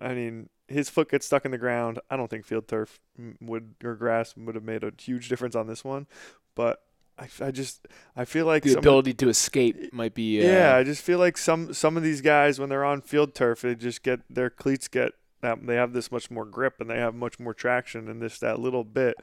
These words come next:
Speaker 1: um,
Speaker 2: The
Speaker 1: make
Speaker 2: coefficient of frish-, friction.
Speaker 1: Yeah, it's a, but it, it makes a difference between their foot being stuck in the ground when they're tackled and their foot being able to
Speaker 2: Escape.
Speaker 1: Yeah.
Speaker 2: Yeah,
Speaker 1: Es-
Speaker 2: like, you feel yourself going in a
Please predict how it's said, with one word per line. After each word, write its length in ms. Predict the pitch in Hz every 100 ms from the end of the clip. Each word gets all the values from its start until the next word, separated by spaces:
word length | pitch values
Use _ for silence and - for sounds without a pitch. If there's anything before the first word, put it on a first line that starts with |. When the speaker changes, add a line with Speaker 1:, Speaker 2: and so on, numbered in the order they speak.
| - - - _
Speaker 1:
um, 460 | 113 110 110 110 110 _
Speaker 2:
The 80 | -
Speaker 1:
make 80 | 123
Speaker 2:
coefficient 540 | 143 147 135 147 147 139
of 100 | 113
frish-, 380 | - 147 - -
friction. 400 | - 147 - 110 131
Speaker 1:
Yeah, 280 | 151 127 -
it's 240 | - 135 147
a, 60 |
but 180 | 123 147
it, 140 | 151 139
it 100 | 143
makes 240 | 147 -
a 20 |
difference 260 | 147 143 131
between 440 | 135 139 131 127
their 180 | 127 131
foot 280 | - 147 143
being 220 | 139 120
stuck 320 | - 151 147
in 60 | 165
the 40 | 156
ground 320 | 160 156 156
when 100 | 156
they're 120 | 156
tackled 540 | - 147 156 165 175
and 180 | 156 123
their 120 | 120 120
foot 260 | - 123
being 220 | 123 120 120
able 220 | 113 117
to 460 | - 113 110 107 104 -
Speaker 2:
Escape. 400 | 123 - 147 - _ 123
Speaker 1:
Yeah. 320 | 120 113 113 -
Speaker 2:
Yeah, 160 | 120 113
Speaker 1:
Es- 60 |
Speaker 2:
like, 160 | 107 -
you 120 | 127 123
feel 220 | 147 151
yourself 400 | 135 127 135 117
going 240 | 127 131
in 120 | 123 117
a 200 | 110